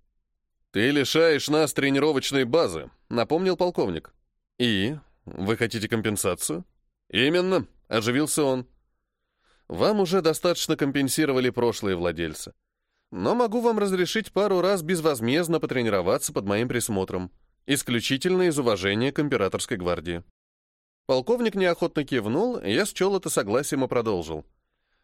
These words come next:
«Вторая позиция. Соревнования в крыльях Феникса. Мне нужно честное судейство». «Извини, парень, но здесь я тебе ничем помочь не могу.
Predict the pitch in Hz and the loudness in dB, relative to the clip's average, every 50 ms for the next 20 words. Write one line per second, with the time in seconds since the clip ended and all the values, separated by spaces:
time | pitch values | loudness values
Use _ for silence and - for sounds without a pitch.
0 | _ _ - - 170 190 202 190 170 - 143 135 110 113 101 - - - 95 87 | _ _ 0 2 2 4 4 2 2 2 0 0 0 -2 -4 -4 -4 -4 -4 -6
1 | 80 78 78 82 - _ - - - - - 156 156 165 180 190 196 202 196 170 | -6 -8 -12 -16 -20 _ -20 -16 -8 -2 0 0 2 2 2 2 2 2 2 2
2 | 156 139 127 - 160 160 151 139 143 135 - 160 127 95 90 - - - - - | 2 0 0 0 -2 0 0 0 0 -2 -2 -2 -2 -2 -4 -6 -10 -12 -14 -16
3 | _ _ _ _ _ _ _ _ _ - - 123 139 143 143 139 139 131 139 147 | _ _ _ _ _ _ _ _ _ -4 -2 0 2 2 2 2 2 0 0 0
4 | 139 - 156 123 - 110 107 104 - 139 123 113 95 87 - - - - _ _ | 0 0 0 0 0 -2 -2 -2 -2 -4 -4 -2 -4 -4 -6 -10 -12 -18 _ _
5 | _ _ _ _ _ _ _ _ _ _ _ _ _ _ _ _ _ _ _ - | _ _ _ _ _ _ _ _ _ _ _ _ _ _ _ _ _ _ _ -10
6 | - 87 98 95 110 127 151 160 151 160 196 196 - 240 233 208 151 110 90 78 | -6 -4 -4 -2 0 0 2 2 2 2 0 2 2 2 2 2 2 0 -2 -2
7 | 78 85 104 123 131 113 95 92 120 147 180 - - 117 113 110 - 147 139 139 | -2 0 0 0 0 -2 0 0 0 2 0 0 0 0 0 0 0 0 0 0
8 | 135 143 147 - - 113 101 - 127 120 101 95 92 - 113 110 113 127 147 135 | 0 0 0 0 0 0 0 0 0 0 0 -2 -2 -2 -4 -2 -2 -2 -2 -4
9 | - 69 64 - - | -6 -8 -10 -12 -14